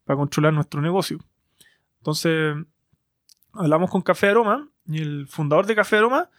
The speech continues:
no, no, nos dejó plantado, no sé, dos o tres veces que llegábamos y no nos quería atender. O se iba.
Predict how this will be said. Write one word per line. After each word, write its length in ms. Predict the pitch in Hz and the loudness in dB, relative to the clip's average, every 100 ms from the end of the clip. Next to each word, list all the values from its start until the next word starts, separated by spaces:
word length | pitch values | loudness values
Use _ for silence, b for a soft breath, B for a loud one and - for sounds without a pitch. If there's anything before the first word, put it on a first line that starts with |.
| b b _ - | b b _ -6
no, 140 | 170 | -2
no, 460 | 180 175 170 165 175 | 0 0 0 -2 -2
nos 180 | 160 151 | -2 0
dejó 180 | 170 | 0
plantado, 440 | 185 175 - 226 220 | 2 0 2 0 0
no 80 | 190 | -2
sé, 140 | 190 | 0
dos 160 | 190 233 | 0 2
o 40 | |
tres 140 | 220 208 | 0 2
veces 340 | 240 - 240 - - | 0 0 -6 -10 -2
que 100 | 165 | 0
llegábamos 640 | 165 214 240 262 330 311 | 2 2 2 -2 -8 -8
y 100 | - | -6
no 180 | 175 180 | -4 -4
nos 180 | 180 175 | -4 -4
quería 200 | - 175 | 0 2
atender. 380 | 175 180 214 - _ _ | 2 2 -2 -2 _ _
O 160 | - 147 | -6 -2
se 160 | - 165 | 0 2
iba. 480 | 185 185 165 160 | 2 4 4 2